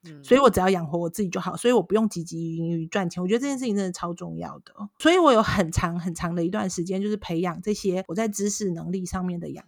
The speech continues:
Speaker 2: 分。
Speaker 1: 那如果回到稍微现实面一点点来说的话，
Speaker 2: 嗯，
Speaker 1: 你知道，
Speaker 2: 嗯。
Speaker 1: 比如说像之前的哲学系啊，
Speaker 2: 嗯。
Speaker 1: 或者是社会学研究所这些系所，它有没有哪些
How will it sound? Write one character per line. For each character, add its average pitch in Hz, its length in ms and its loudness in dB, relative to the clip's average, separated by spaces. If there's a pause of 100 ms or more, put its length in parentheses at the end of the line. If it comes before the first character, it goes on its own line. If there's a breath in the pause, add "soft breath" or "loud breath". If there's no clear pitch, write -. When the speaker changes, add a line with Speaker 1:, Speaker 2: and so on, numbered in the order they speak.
Speaker 2:
分。 175 360 -8 (260)
Speaker 1:
那 202 120 -10
如 175 180 -8
果 131 920 -10
回 156 160 -10
到 185 160 -6
稍 233 220 -6
微 208 120 -8
现 214 260 -10
实 151 160 -14
面 156 220 -12
一 151 80 -12
点 131 200 -14
点 123 180 -14
来 110 160 -12
说 170 240 -8
的 165 120 -10
话， 135 220 -10
Speaker 2:
嗯， 131 40 -12
Speaker 1:
你 127 100 -14
知 131 140 -16
道， 139 520 -6
Speaker 2:
嗯。 - 220 -20 (120)
Speaker 1:
比 131 120 -16
如 127 120 -12
说 143 280 -10
像 143 400 -10
之 165 120 -14
前 147 160 -10
的 131 80 -10
哲 127 200 -12
学 123 200 -12
系 139 320 -12
啊， 104 280 -18
Speaker 2:
嗯。 123 60 -16
Speaker 1:
或 226 180 0
者 196 80 2
是 143 300 -8
社 175 180 -12
会 156 180 -10
学 113 380 -14
研 123 220 -16
究 147 160 -12
所 107 360 -18
这 127 80 -20
些 123 320 -16
系 - 480 -14
所， 120 300 -16
它 - 160 -10
有 165 40 -6
没 160 60 -10
有 170 60 -8
哪 202 180 0
些 143 460 -12